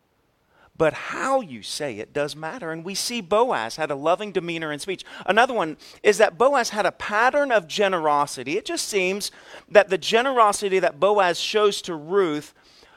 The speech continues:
did not just appear one day. It would have been a pattern of living that Boaz practiced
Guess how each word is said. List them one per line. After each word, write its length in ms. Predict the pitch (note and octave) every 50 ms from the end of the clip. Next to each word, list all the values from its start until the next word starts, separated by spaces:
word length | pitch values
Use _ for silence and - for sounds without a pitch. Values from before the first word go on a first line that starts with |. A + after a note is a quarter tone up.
| _ _ _ _ -
did 240 | D3+ A3+ C4 D#4 D#4
not 240 | C#4+ C#4 B3 G#3+ F#3+
just 300 | D#3+ G3+ A3+ G#3 - -
appear 500 | F#3 - - - - A3+ A3+ G#3+ G3+ F3+
one 280 | D#3 D3 D3 C#3+ C#3
day. 340 | B2+ C3+ B2 G2+ D#2 - C#2+ C#2+ _ _ _ _ _ _ _ _ _ _ _ _ _ _ _ _ _ _ _ _ _ _ _ _ _ _ _ -
It 180 | A3+ A#3 A#3
would 140 | G#3+ A#3 A3+
have 100 | G#3+ D#3+
been 160 | E3+ F#3+ F3
a 80 | E3 D3
pattern 480 | - - - F#3+ G3 G3+ G3 F#3+ F3
of 180 | E3+ D#3 C3+ C#3
living 760 | D3+ E3+ F#3 G3+ A3+ B3+ B3+ E3 D3 A2+ G#2 G#2+ B2+ D#3 D#3+ _ _ _ _ _ _ _ _ _
that 460 | C3 F3+ F3+ D#3 - - D3 C3 B2
Boaz 500 | G3 G#3 A3 A3+ A#3+ B3 A3+ G#3 G3 -
practiced 1000 | - _ - - G3+ F#3+ G3 F#3+ - _ - A#2+ A2 A#2 - - - - _ _